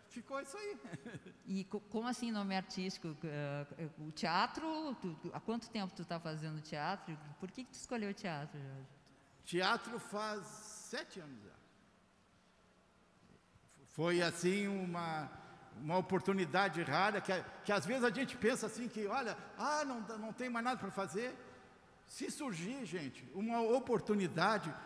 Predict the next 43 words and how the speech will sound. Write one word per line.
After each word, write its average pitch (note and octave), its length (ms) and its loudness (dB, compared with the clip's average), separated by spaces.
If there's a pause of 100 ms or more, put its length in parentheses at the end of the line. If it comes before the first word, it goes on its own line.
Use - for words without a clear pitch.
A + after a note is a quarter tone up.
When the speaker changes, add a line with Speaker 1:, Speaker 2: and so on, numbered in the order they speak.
(160)
Speaker 1:
vocês G3 380 -2
a G#3+ 60 -2
pegam. F3+ 460 0 (520)
Porque E3+ 180 -2
o A#3+ 80 2
te-, - 200 -8
o G#3 100 -4
teatro A#3 480 4
é C4+ 40 2
uma C#4 200 0
coisa, C4+ 280 0
mas A3 160 0
pode C4 260 -2
dançar, A3 520 0
pode, G3+ 220 -4 (440)
porque G#3+ 260 -2
nós B3 360 4
da A3 120 0
terceira G3 460 0
idade, F3 400 0
o, F3+ 280 0 (280)
eu G#3 120 2
gosto C#4 280 0
de B3+ 60 -2
velho, G#3 460 0
sabe? D#3+ 200 -4
Mas, F3+ 180 -2 (420)
mas F#3 280 2 (140)
pode A#3+ 280 -2
dizer G#3+ 220 -2
uma B3 140 -2
coisa A#3+ 280 0
aqui, A3 220 -4
ó, D#3 80 -2 (460)
vocês, G#3 600 0
nós A#3 240 -2
podemos G3 400 -2
fazer G#3 380 2 (260)
tudo C#4 360 0
o - 40 -2
que A3+ 180 -4
nós A3+ 340 0
queremos. G3 580 2